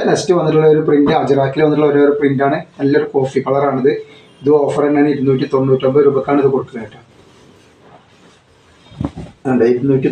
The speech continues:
തൊണ്ണൂറ്റി ഒമ്പത് രൂപയുടെ ഒരു ഐറ്റംസ് ആണ് ഇത് വന്നിട്ട്. അതേപോലെ സാധാ നൈറ്റി, നോർമൽ നൈറ്റി ഒക്കെ നൂറ്റി തൊണ്ണൂറ്റൊമ്പതിന് നല്ല വീഡിയോ ഉണ്ട്. ഇന്നലെ നമ്മൾ ഇട്ട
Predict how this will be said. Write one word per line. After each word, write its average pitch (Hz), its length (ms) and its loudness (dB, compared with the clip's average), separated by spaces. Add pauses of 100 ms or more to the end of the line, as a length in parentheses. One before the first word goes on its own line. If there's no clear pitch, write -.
തൊണ്ണൂറ്റി 135 400 0 (100)
ഒമ്പത് 139 260 2
രൂപയുടെ 139 220 2
ഒരു 139 100 0
ഐറ്റംസ് - 340 -6
ആണ് 127 120 -2
ഇത് 120 100 -4
വന്നിട്ട്. 120 260 -14 (2000)
അതേപോലെ 147 400 2 (180)
സാധാ 151 320 0
നൈറ്റി, 160 200 0 (100)
നോർമൽ 151 320 2
നൈറ്റി 156 180 0
ഒക്കെ 170 160 0
നൂറ്റി 147 240 2
തൊണ്ണൂറ്റൊമ്പതിന് 151 600 2
നല്ല 147 160 4 (120)
വീഡിയോ 147 220 2
ഉണ്ട്. 143 140 2
ഇന്നലെ 143 180 2
നമ്മൾ 147 200 0
ഇട്ട - 100 -12